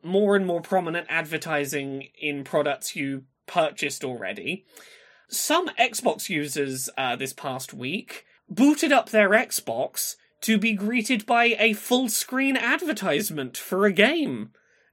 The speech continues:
and options to purchase it, rather than their Xbox dash-, dashboard. Uh, the advert was for Call of Duty Modern Warfare three.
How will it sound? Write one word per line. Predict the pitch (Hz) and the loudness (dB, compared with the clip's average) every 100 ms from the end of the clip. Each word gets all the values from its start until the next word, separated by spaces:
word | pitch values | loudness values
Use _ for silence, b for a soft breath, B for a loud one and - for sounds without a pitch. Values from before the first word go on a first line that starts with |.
| - | -4
and | 160 165 170 185 | -2 0 -2 0
options | 196 - 220 214 - | 0 4 4 4 2
to | 208 | 2
purchase | 285 359 - 214 160 | 2 2 0 -2 -2
it, | 120 - b b b _ _ | -4 -6 b b b _ _
rather | 233 202 180 196 190 190 185 | -4 -2 4 6 6 4 0
than | 196 202 | 0 2
their | 214 | 2
Xbox | 302 - - 370 - - | 0 -4 -4 -4 -4 -4
dash-, | 160 - - 175 | -4 -4 -10 -6
dashboard. | 139 139 - - 120 95 127 - b b b b b b b b b b b _ | -4 -2 -6 -6 -4 -4 -8 -14 b b b b b b b b b b b _
Uh, | 160 156 | 4 4
the | 175 196 | 4 0
advert | 165 170 202 214 233 | 2 2 4 4 2
was | 269 | -2
for | - | -2
Call | 214 - 160 208 | -2 -2 2 2
of | 208 | 0
Duty | 180 165 202 | -6 -2 2
Modern | 151 156 165 | 2 0 -2
Warfare | 143 156 214 220 | -2 0 2 2
three. | 220 180 143 233 | 0 -2 -2 -2